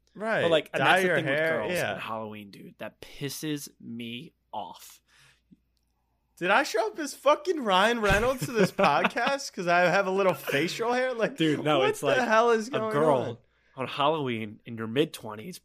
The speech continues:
Speaker 2: college, post-college. Here's a little fucking newsflash for the girls that listen to this podcast.
Speaker 1: <laughs>
Speaker 2: Just because you wear a slutty little black dress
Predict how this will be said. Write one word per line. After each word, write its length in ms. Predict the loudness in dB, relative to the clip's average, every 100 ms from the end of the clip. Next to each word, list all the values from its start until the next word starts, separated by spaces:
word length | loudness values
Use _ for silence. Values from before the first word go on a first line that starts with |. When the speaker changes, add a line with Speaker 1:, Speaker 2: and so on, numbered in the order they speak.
| -8
Speaker 2:
college, 560 | -2 0 0 -6 -12 -12
post-college. 760 | -8 -8 -10 -12 -12 -14 -20 _ _ _ _
Here's 160 | -6 -4
a 40 |
little 180 | -2 -4
fucking 420 | -4 -6 -6 -8
newsflash 560 | -6 -8 -8 -8 -10 -10
for 120 | -12
the 80 | -12
girls 300 | -8 -8 -8
that 120 | -12
listen 240 | -14 -16 -16
to 60 |
this 100 | -18
podcast. 560 | -14 -10 -10 -12 -20 -20 _ _ -20
Speaker 1:
<laughs> 280 | -20 _
Speaker 2:
Just 240 | -4 -4 -2
because 420 | -4 -2 -2 -2
you 80 | -2
wear 420 | 0 0 0 -2 _ _ -20 -16 -12
a 40 |
slutty 640 | -8 -6 -2 0 2 0 -6
little 400 | -10 -2 0 0
black 540 | -2 -8 -6 -6 -8 -8
dress 500 | -6 -4 -4 -6